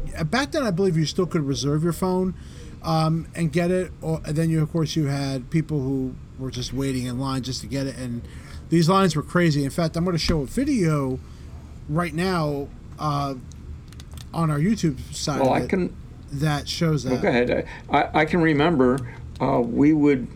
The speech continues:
Speaker 2: when we were working the lines, we would ask people, "Okay, what, what do you want?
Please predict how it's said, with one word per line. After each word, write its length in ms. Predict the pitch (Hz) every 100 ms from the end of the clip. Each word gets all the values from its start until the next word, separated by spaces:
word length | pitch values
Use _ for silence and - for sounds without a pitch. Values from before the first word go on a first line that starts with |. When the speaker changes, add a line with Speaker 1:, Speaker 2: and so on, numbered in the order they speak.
| - -
Speaker 2:
when 240 | 117 117
we 120 | 113 117
were 160 | 113
working 360 | 110 - - 139
the 60 | 123
lines, 440 | 113 110 127 117
we 120 | 135
would 320 | 127 127 110 - - -
ask 340 | 139 190 - -
people, 280 | 143 131 139
"Okay, 220 | 123 123
what, 460 | 117 120 143 139 -
what 340 | 127 160 165 -
do 80 |
you 140 | 147 135
want? 360 | 127 120 -